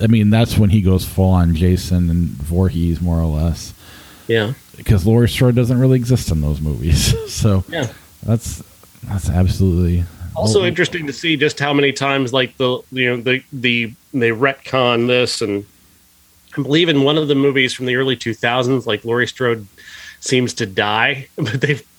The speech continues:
Speaker 2: totally retconned that out of <laughs> existence to make these modern movies, which I'm not a fan of either of the last two movies. I don't think they're very good, but I, I still think that the overall idea of Michael and Laurie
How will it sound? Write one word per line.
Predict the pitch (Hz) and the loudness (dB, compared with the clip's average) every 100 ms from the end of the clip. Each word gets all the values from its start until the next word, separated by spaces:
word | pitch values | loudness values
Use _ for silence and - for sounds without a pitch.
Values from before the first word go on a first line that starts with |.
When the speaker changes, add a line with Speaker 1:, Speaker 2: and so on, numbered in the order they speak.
| _ | _
Speaker 2:
totally | - 135 131 127 | -6 -2 0 0
retconned | 135 139 - 139 131 | 0 -4 -4 -2 0
that | 123 135 | 0 0
out | 135 | 0
of | 135 | 0
<laughs> | 135 | -2
existence | 139 123 131 147 135 - - - - - 156 | -4 -6 -6 -4 -6 -6 -14 -16 -18 -16 -4
to | 131 | 0
make | 131 123 | 0 -2
these | 120 131 127 | 0 0 0
modern | 131 127 135 143 | 0 0 2 2
movies, | 143 139 147 | 2 0 -2
which | 196 - | -4 -4
I'm | 233 277 | -4 -2
not | 262 | -2
a | 220 | -2
fan | - 185 180 | -2 0 0
of | 147 | -2
either | 156 175 160 | 0 0 0
of | 127 | 0
the | 123 | -2
last | 113 120 120 - | -2 -2 -2 -6
two | 135 127 | -4 -2
movies. | 117 107 104 | -2 -4 -4
I | 131 | -2
don't | 156 | -2
think | 156 151 | -4 -4
they're | 143 | -4
very | 127 139 131 | 0 0 0
good, | 123 131 92 - - - - _ | 0 -2 -4 -10 -20 -20 -20 _
but | 127 | -2
I, | 127 120 - | 0 -2 -4
I | 156 | -6
still | - 170 156 | -2 -2 0
think | 160 151 139 | 0 -2 -2
that | 131 - - | -4 -6 -16
the | 143 131 151 151 | -14 -12 -2 0
overall | 160 143 143 139 135 | 2 2 2 4 4
idea | 127 113 135 131 120 | 0 0 0 2 0
of | |
Michael | 123 131 127 127 120 | 0 0 0 0 2
and | 113 127 | 2 4
Laurie | 190 196 120 101 | 4 4 0 -2